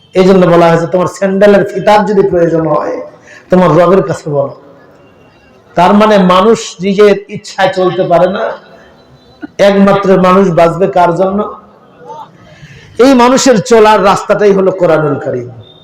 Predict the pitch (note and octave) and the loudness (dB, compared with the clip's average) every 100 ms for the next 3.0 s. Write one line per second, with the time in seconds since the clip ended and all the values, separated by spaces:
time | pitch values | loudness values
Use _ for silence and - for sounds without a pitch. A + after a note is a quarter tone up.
0 | _ _ _ _ _ _ _ _ - D#3+ | _ _ _ _ _ _ _ _ -4 0
1 | F3 G3+ - G#3+ G#3+ G3+ G3+ G3 G3+ F#3 | 2 2 2 2 4 2 2 0 0 -2
2 | G3 G#3 - G3 G3 F#3+ F#3 G3 G3 | 0 -2 2 0 2 2 2 0 -6